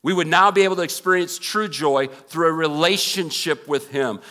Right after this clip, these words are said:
Joy doesn't leave because our situation or, or our circumstance changes.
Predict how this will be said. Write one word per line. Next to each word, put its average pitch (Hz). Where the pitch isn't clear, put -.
Joy 196
doesn't 180
leave 185
because 156
our 156
situation 165
or, 147
or 151
our 143
circumstance 143
changes. 98